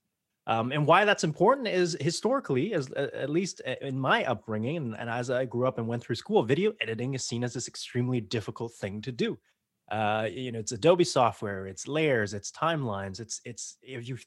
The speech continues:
think video editing, you're probably imagining a very complicated process. And I was fascinated by it because,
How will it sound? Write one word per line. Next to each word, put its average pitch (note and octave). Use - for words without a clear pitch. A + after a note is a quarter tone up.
think G#3
video A#2
editing, G2
you're G2+
probably C#3+
imagining A#2
a G#2
very G#2
complicated G#2
process. G#2+
And B2+
I -
was D3+
fascinated D3+
by F#2+
it D3+
because, A2+